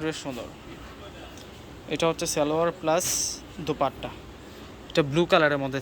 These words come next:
থাকবে, নেভি ব্লু কালারের মধ্যে থাকবে। এটা হচ্ছে সালোয়ার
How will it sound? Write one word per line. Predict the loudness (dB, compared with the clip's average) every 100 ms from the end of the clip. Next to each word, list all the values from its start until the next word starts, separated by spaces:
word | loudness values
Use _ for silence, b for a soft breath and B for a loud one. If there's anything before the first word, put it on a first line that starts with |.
| -4
থাকবে, | -6 -6 0
নেভি | 2 4 2
ব্লু | 0 4
কালারের | 4 6 4
মধ্যে | 0 0
থাকবে। | -2 -2 -8 -12 -16 -14 -14 -14 -14 -14 -12 -12 -14 -16 -14 -16 -14 -12 -12 -10 -10 -12 -10 -6
এটা | -2 0
হচ্ছে | 0 -2 0
সালোয়ার | 2 4 4